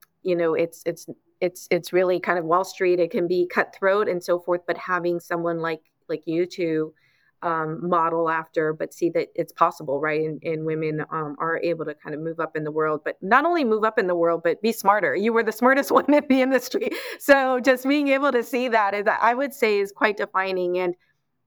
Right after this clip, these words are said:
I always say, especially for, you know, young women, um, sometimes it's really hard to imagine a color you've never seen.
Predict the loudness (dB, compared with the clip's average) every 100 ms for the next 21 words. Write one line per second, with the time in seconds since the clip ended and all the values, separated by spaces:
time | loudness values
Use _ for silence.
0 | _ 2 4 2 0 0 2 2 0 -2
1 | -2 0 0 0 0 0 -4 -4 -4 -2
2 | 0 -2 -2 -2 -2 -2 -4 -8 _ _
3 | _ 0 2 2 0 -4 -8 _ _ _
4 | _ _ _ 0 0 2 -2 0 -2 0
5 | 0 0 0 0 0 -2 0 2 0 0
6 | -2 -2 -2 -2 -4 -4 -4 -2 -2 -2
7 | -4 -6 -6 -6 -4 -4 -4